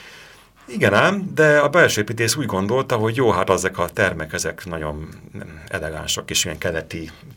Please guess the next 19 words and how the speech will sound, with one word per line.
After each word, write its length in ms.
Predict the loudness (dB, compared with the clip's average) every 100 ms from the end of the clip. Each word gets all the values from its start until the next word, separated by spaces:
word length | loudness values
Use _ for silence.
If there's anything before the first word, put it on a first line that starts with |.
| -16 -14 -10
pompával 480 | -6 -4 -2 0 -2
fognak 300 | -4 -6 -4
pompázni, 640 | -2 0 2 2 2 -2 -4 -14 -8
de 200 | 2 4
az 100 | 4
a 40 |
hatalmas 520 | 2 2 2 2 0
aula, 340 | 0 0 2 0
ami 140 | -2
középen 600 | -4 -4 -4 -6 -10 -6
van, 300 | 0 0 0 -6 -18 -10
ez 180 | -4 0
egy 180 | 2
ilyen, 360 | 2 2 2 -4 -12 -20 -20 -20 -16 -10
ö, 420 | -6 -4 -4 -6 -10 -18 -16
spártai 840 | -14 2 4 4 2 -4 -4 -8 -12 -8
egyszerűsége 680 | -4 -4 -4 -6 -4 -4 -6
fehér 400 | -4 -4 -4 -8
lesz. 380 | -10 -8 -8 -10